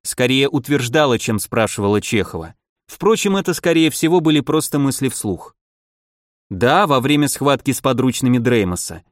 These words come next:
кивнул я на бывшего неумирающего, у которого появился собутыльник. Причем им оказался один из той троицы неумирающих, с которыми меня познакомила Марина. Получается, они знают друг друга?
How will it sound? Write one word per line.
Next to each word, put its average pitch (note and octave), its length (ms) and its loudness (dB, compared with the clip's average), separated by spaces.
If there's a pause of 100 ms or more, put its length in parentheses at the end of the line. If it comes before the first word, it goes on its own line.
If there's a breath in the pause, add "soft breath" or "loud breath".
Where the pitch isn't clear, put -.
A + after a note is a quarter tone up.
(240)
кивнул C#3+ 380 2
я C3 160 2
на B2+ 120 0
бывшего A#2 420 -2
неумирающего, A#2 880 2 (140)
у B2+ 140 -4
которого C3 480 2
появился G#2+ 580 0
собутыльник. A2+ 760 -2 (800)
Причем A3 420 2
им A3+ 120 2
оказался D#3+ 580 0
один D3 240 2
из C#3+ 120 -2
той D3 160 2
троицы D3 460 0
неумирающих, A#2+ 840 0 (160)
с - 100 -14
которыми F#3+ 480 2
меня D3+ 320 2
познакомила A2+ 720 0
Марина. F#2+ 500 -2 (340)
Получается, C3 640 0
они C3+ 160 2
знают D3+ 360 0
друг F#2 220 -2
друга? F2 380 -2